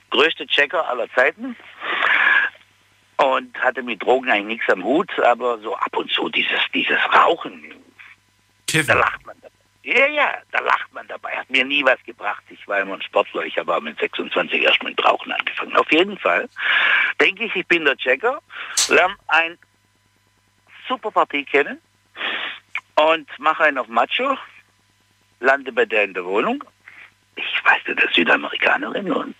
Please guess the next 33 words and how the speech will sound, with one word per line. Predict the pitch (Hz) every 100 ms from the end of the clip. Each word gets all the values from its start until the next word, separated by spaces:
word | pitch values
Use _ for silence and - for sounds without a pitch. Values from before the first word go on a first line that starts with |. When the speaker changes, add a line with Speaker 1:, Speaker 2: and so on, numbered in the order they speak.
| - -
Speaker 1:
die |
packt | 139 - - -
diese | - -
weiße | - - - -
Wasserpfeife | - - - - - - 85
aus. | - -
Und | 98 117
damals | 120 139 143 -
war | 123
die | 107 104 -
Zeit, | 95 117 - - - - - - -
da | 95
haben | 107 101
sehr | 113 123
viele | 123 117 110 98 _ -
Schotten, | - 135 131 - 110 98
Iren, | 123 131 139 120 113 -
also | 98
die | 95 98
ganzen | 120 - 95
Handwerker, | 120 143 90 87 - 65 - _ _ _
also | - 104 113
San | 98
Francisco | 104 90 107 - 87
war | 85 80
sie, | 78 - - _ _ _ -
da | 98
war | 101
ja | -
alles | - - 73 -
da, | - -
ne? | - 254 - _ - - - - - - - - - -
Und | 160 160